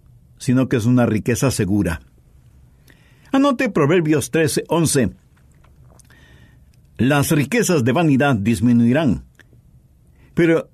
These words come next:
el que recoge con mano laboriosa las aumenta". Y ahora veamos el verso veintidós.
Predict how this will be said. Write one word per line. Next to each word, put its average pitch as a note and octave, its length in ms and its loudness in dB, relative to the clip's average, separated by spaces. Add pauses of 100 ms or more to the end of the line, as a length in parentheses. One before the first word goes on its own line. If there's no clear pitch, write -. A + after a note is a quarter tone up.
el F#3 220 0
que G#3 100 -2
recoge F#3+ 480 -2
con D#3 240 0
mano F3+ 260 2
laboriosa C#3 720 -2
las A2 240 -2
aumenta". A2 540 0 (1120)
Y A2+ 60 -4
ahora B2+ 220 0
veamos B2 460 0
el G#2 100 -2
verso A#2+ 280 -2
veintidós. A#2+ 600 -2